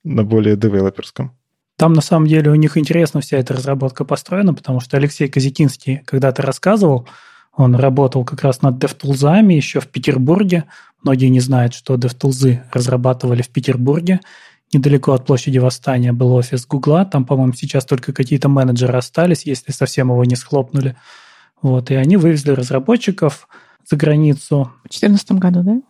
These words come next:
Speaker 2: Ну, наверное, где-то так, когда какая-то нестабильность вся эта пошла. И, э, все это разрабатывалось определенной командой людей.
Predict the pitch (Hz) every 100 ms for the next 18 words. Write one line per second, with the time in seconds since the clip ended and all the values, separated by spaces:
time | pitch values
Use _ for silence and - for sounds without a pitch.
0 | - 170 214 202 165 170 151 131 135 131
1 | - 123 - - 123 131 127 123 123 123
2 | _ _ - 127 120 131 - 127 127 127
3 | - 143 131 - 175 - 208 220 220 -
4 | _ 156 160 160 151 143 135 131 _ _
5 | _ - 170 151 143 131 120 - _ 143
6 | 139 147 151 190 214 214 190 170 - -
7 | 151 151 156 143 135 127 143 139 131 135
8 | 135 135 196 214 190